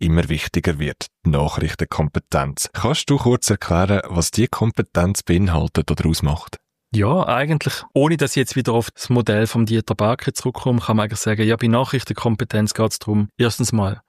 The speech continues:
Speaker 2: Informationen zu finden, zu verstehen, zu verifizieren und dann auch verantwortungsvoll vielleicht auch weiter zu verbreiten. Grundsätzlich kann man da sagen, irgendwie, es gibt so Faustregeln, wo man kann sagen, hey, wenn ich irgendwie etwas sehe,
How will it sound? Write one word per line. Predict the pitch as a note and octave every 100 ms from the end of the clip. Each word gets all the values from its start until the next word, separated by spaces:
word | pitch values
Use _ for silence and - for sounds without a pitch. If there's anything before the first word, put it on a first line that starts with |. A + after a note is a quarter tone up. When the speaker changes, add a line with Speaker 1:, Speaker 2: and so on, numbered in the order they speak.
| -
Speaker 2:
Informationen | C3 A#2 A2 - G#2 G2+ -
zu | -
finden, | C#3 E3 G3 - _
zu | -
verstehen, | - - A2+ G#2 B2 D3 _
zu | -
verifizieren | A#2 G2+ G2 G2+ - B2 C3+ F3 A3 _ _
und | A#2+ -
dann | A2+ B2
auch | A#2+ A#2+ B2 -
verantwortungsvoll | - G#2+ G2+ G#2+ A2 G#2+ - - G#2+ G#2
vielleicht | G#2+ A2 G2+ -
auch | F#2 G2+ G#2 A2+
weiter | A2+ -
zu | - -
verbreiten. | - F#2+ F#2 - - _
Grundsätzlich | - C3+ D3 B2+ - -
kann | A#2
man | A#2
da | A#2 A2+
sagen, | A#2+ A#2 A#2+
irgendwie, | A2 A#2
es | A2+
gibt | A#2 -
so | A2+ A2 -
Faustregeln, | - G3 - D3+ D3 C#3
wo |
man | C#3 C3+
kann | B2+
sagen, | C3 C3
hey, | A#2 E3 -
wenn | B2 C#3
ich |
irgendwie | B2 B2 A#2+
etwas | A#2 -
sehe, | - C3+ D3+